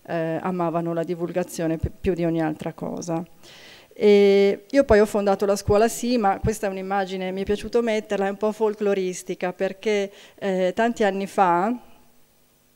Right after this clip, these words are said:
circa, questa immagine circa di dodici anni fa, quella con Insari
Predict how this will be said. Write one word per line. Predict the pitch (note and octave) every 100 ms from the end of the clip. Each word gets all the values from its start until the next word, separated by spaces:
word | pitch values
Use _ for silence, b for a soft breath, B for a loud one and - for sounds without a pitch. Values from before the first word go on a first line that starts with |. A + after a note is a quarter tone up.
| - -
circa, | - G3 F#3+ - G3 F3+ F3+
questa | F3+ F3+ F#3
immagine | F3+ F3 F#3+ F#3+ F#3
circa | G3 F#3+
di | F3+
dodici | G3 F#3+ F#3+
anni | F#3+ F#3+
fa, | F#3+ G3 F3
quella | F#3 F3 -
con | - F3+
Insari | F3+ F3 F#3+ F3+ E3+